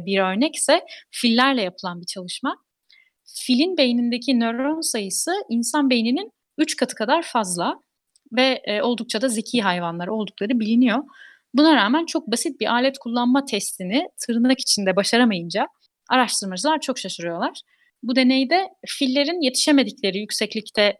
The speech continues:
bir yiyeceğe, e, bir sopa yardımıyla ulaşmaları bekleniyor. Hortumuyla o sopayı alıp yiyeceği indirmeleri bekleniyor. Ama filler bunu yapmıyorlar.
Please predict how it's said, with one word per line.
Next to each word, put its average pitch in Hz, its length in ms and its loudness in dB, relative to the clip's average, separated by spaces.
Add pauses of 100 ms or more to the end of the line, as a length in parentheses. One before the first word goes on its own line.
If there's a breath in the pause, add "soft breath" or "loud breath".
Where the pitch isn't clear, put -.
bir 208 160 -6
yiyeceğe, 247 640 0 (580)
e, 214 140 -4
bir 262 60 -2
sopa 269 360 2
yardımıyla 196 560 2
ulaşmaları 233 640 -4
bekleniyor. 175 560 -8 (380)
Hortumuyla 220 520 2
o 240 60 2
sopayı 220 400 -2
alıp 247 240 -2
yiyeceği 208 400 -2
indirmeleri 208 600 0
bekleniyor. 175 380 -4
Ama 233 140 2
filler 233 400 0
bunu 226 120 2
yapmıyorlar. 196 720 0